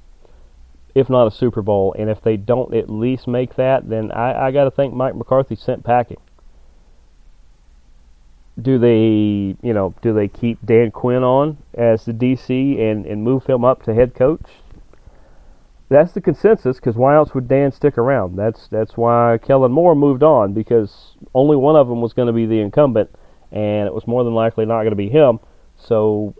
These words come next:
he moved on to work with, with, uh, Justin Herbert. Not a bad thing to do. So McCarthy probably on the hot seat.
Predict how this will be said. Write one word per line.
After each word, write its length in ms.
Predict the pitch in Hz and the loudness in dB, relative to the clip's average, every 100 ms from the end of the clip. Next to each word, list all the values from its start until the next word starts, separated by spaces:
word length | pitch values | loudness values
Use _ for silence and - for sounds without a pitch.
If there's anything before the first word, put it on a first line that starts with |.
| - | -6
he 160 | 143 | -4
moved 300 | 151 143 117 | -2 -2 0
on 260 | 117 117 110 | 0 0 -2
to 100 | 117 | -2
work 260 | 107 110 - | 0 0 -2
with, 320 | 101 104 - - _ _ _ _ _ - _ _ - - - | -4 -4 -6 -20 _ _ _ _ _ -20 _ _ -20 -20 -14
with, 240 | 110 104 - - | -6 -6 -6 -6
uh, 220 | 104 101 | -2 -2
Justin 320 | 95 101 101 | -2 -4 -4
Herbert. 360 | 95 135 92 - - _ - - _ - - - | 0 0 0 -10 -18 _ -20 -20 _ -20 -20 -18
Not 60 | |
a 20 | 127 | -10
bad 280 | 120 110 | -6 -6
thing 180 | - 107 | -6 -6
to 80 | 101 | -6
do. 180 | 92 90 - _ - _ - - - - - - _ _ - - - _ _ | -6 -8 -12 _ -20 _ -20 -20 -20 -20 -20 -20 _ _ -20 -20 -20 _ _
So 360 | - 120 110 98 - - - - - - - - - - - - | -6 -2 -2 -4 -12 -20 -20 -20 -20 -20 -20 -20 -20 -20 -20 -14
McCarthy 400 | - 131 170 156 | -6 2 2 2
probably 320 | 143 147 135 131 | 2 4 4 2
on 80 | |
the 100 | 120 | 2
hot 220 | 113 117 110 | 4 2 0
seat. 280 | 120 113 | -6 -6